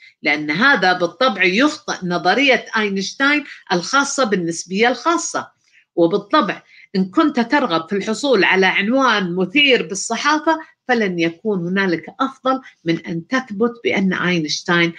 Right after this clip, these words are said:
كان على خطأ، وهذا أمر شرعي ولا غبار عليه،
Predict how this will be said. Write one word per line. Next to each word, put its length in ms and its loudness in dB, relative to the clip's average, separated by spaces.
كان 260 0
على 320 -6
خطأ، 340 -16
وهذا 360 2
أمر 380 -4
شرعي 540 2
ولا 280 6
غبار 420 2
عليه، 340 -4